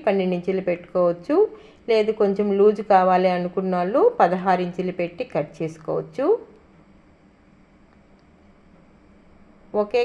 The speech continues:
కొలతతో అయిపోయిందండి. మొత్తము దీంట్లోనే వస్తుంది. కింద మడతకి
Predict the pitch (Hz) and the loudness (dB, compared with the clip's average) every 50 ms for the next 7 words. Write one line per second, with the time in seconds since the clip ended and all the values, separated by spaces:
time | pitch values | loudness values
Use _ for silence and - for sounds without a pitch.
0 | 240 - - 202 196 196 196 - - - 202 190 180 170 170 - 180 175 180 185 | 0 2 2 2 2 0 -6 -14 -4 -2 0 0 0 -2 -4 -6 -6 -6 -4 -6
1 | 175 170 170 175 214 269 330 330 240 190 180 180 - - 196 202 233 285 359 440 | -6 -6 -6 -4 -4 -4 -4 -2 -4 -6 -6 -6 -6 -4 -4 -2 -2 -2 -2 -4
2 | 440 - - - _ _ _ - 196 214 214 226 220 226 233 226 226 214 190 180 | -6 -8 -20 -20 _ _ _ -4 0 0 0 0 0 -2 -2 0 0 0 0 -2
3 | 175 - - - 180 165 165 180 233 294 392 466 494 - - - - - _ _ | -4 -6 -8 -8 -8 -6 -4 -4 -2 0 0 0 -2 -4 -14 -20 -20 -20 _ _
4 | - - - - - _ - - _ _ - 214 208 214 208 202 196 185 185 202 | -20 -20 -20 -20 -20 _ -20 -20 _ _ -4 -2 0 0 -2 0 0 -2 -2 -4
5 | - - 196 196 - - 262 | -6 -8 -8 -8 -6 -8 -8